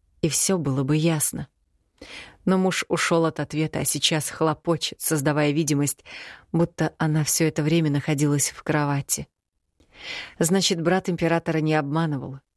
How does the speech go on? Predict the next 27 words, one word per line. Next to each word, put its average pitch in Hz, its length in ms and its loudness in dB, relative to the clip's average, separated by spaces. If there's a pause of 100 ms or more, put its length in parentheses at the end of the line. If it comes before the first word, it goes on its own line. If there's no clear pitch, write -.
(140)
Значит, 165 500 0
её 160 200 4
муж 160 360 -2
и 165 60 2
его 156 200 4
величество 156 680 2 (440)
на 190 100 4
самом 180 320 2
деле 170 240 4
договорились. 156 760 2 (1300)
Трое 147 320 2
за 160 160 4
что? - 480 -4 (1040)
Демьян 165 400 2
в - 80 -10
последний 151 500 0
раз 156 200 0
окинул 147 340 0
взглядом 143 480 0
спальню, 156 520 0 (400)
посмотрел 165 520 2
на 156 80 2
безучастную 151 680 0
жену 151 260 2
и 156 140 -4
тихо 147 300 -2
произнёс: 143 680 2